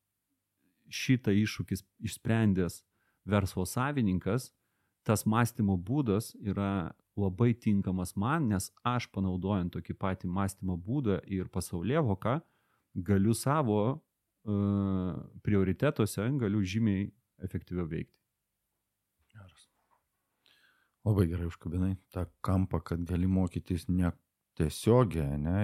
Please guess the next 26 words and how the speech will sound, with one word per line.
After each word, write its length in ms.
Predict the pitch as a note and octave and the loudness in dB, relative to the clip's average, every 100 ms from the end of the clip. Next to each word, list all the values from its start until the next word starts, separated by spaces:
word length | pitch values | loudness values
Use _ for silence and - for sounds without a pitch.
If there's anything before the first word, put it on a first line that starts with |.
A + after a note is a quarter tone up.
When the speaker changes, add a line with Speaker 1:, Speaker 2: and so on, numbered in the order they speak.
| F#2 | 0
Speaker 2:
iš 180 | E2 | -2
to 280 | - F2+ E2+ D#2 - | -4 -2 0 0 -4
konteksto, 800 | - E2+ D#2+ - E2+ - - D#2 | -2 0 0 0 0 -2 -6 -4
bet 240 | D2 D#2 D#2 | -2 -4 -2
dar 180 | E2+ E2 | -2 -2
gali 240 | E2 D#2 | -2 -2
mokytis 500 | D#2+ E2 - - - | 0 -2 -6 -12 -8
ir 120 | E2+ | -8
to, 160 | - E2+ | -6 -6
kaip 200 | - E2+ | -6 -4
mąsto. 420 | - G2+ F#2+ - - _ _ _ | -2 -2 -2 -12 -20 _ _ _
Speaker 1:
Mhm. 260 | G2 F#2 A2+ B2+ _ _ _ _ - | -10 -8 -8 -12 _ _ _ _ -8
Speaker 2:
Geras. 300 | C#2 D2 _ _ _ _ _ - - - | -8 -8 _ _ _ _ _ -20 -20 2
Man 180 | F#2+ G2 | 6 8
čia 140 | G2+ | 8
atėjo 240 | F2+ G2 F2+ _ | 8 6 4 _
viena 320 | - G2+ G2+ | 4 6 6
tik 180 | E2 - | 4 -4
istorija, 440 | - - F#2+ G2 E2+ | -8 0 4 4 2
arba 220 | D#2+ D2+ | 0 0
net 180 | D#2 D#2 | 0 0
ne 100 | D2+ | -2
istorija, 480 | D2+ - G2 G2 E2+ | -2 0 0 2 0
o 40 | D#2 | -2
toks 360 | - - - - - | -6 -10 -16 -16 -12
pasakymas, 680 | - - D#2+ G2 G2 F#2 - | -10 -4 -2 0 0 0 -2